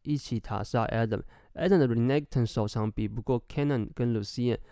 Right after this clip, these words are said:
只能挣扎一番后倒下。三十秒后换 Fnatic 下路跟打野来中路塔杀 Crown Shot，得手后与刚到的 Shigenda 拉开空间，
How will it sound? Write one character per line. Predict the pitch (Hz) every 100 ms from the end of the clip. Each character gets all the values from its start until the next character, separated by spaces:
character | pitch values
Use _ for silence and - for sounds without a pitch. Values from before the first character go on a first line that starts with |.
| -
只 | - 127
能 | 127
挣 | 175 175
扎 | 139 123
一 | 139
番 | 135 135
后 | 135
倒 | - -
下。 | - 107 - - - -
三 | - 214
十 | 202
秒 | 165 123
后 | 151 147
换 | 175 151
Fnatic | 131 135 147 135
下 | 117 - 120
路 | 123 117
跟 | 120 120
打 | 104
野 | 113 101
来 | 98
中 | - 131
路 | 135 120
塔 | -
杀 | - 113 113
Crown | 113 113
Shot， | 127 - - - -
得 | - 175
手 | 165 147
后 | 147 127
与 | 117
刚 | - 139 160
到 | 147
的 | 113
Shigenda | - 123 123 107 107
拉 | 110
开 | 117 107
空 | 113 104
间， | 104 101